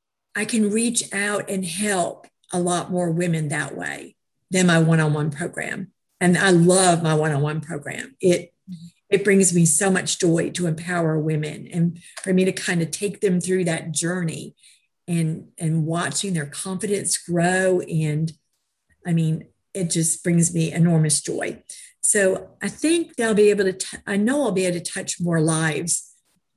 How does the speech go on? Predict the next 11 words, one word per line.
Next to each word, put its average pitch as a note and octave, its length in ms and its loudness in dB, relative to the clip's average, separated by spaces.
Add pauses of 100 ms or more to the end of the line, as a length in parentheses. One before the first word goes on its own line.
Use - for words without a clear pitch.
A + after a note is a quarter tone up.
(280)
doing F#3 320 2
it E3 120 -4
virtually. - 840 -4 (180)
And F#3 160 2
if F3 120 0
somebody F#3 440 0
then, E3 480 2 (640)
you F3+ 80 -2
know, E3+ 120 0
like, D3+ 180 -4
location, G3 960 -2